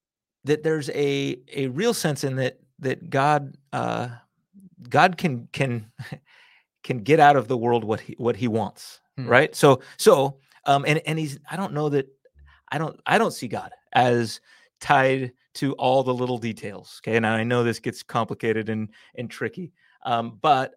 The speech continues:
Speaker 1: I think that there's enough, there's enough, um, kinda nuance in the world, enough things going on that he can, he can make whatever he wants happen
Speaker 2: Sure.
Speaker 1: eventually, right?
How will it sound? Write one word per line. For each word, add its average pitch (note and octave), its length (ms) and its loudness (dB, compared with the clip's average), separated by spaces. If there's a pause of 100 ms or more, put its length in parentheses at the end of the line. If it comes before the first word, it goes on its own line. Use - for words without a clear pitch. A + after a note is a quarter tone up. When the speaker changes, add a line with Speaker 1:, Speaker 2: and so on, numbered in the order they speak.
(120)
Speaker 1:
I A#2 80 -8
think F3 380 -6
that C3 160 -10
there's C3+ 220 -4
enough, B2+ 640 -4 (500)
there's B2+ 260 -6
enough, C#3 400 -4
um, B2+ 440 -8 (840)
kinda B2 220 -6
nuance A#2 640 -4 (440)
in A2+ 120 -6
the A2 80 -4
world, G#2 300 -2
enough C3+ 240 0
things C3+ 360 -2
going A#2+ 300 -2
on A2 280 0
that - 180 -4
he G3+ 180 -6
can, C#3+ 340 -6 (220)
he G3+ 140 -8
can C#3+ 160 -4
make B2 200 -4
whatever C3 280 -2
he C#3 120 -8
wants A#2 340 -10
happen - 300 -14 (580)
Speaker 2:
Sure. - 220 -8
Speaker 1:
eventually, A2+ 440 -4
right? B2+ 240 2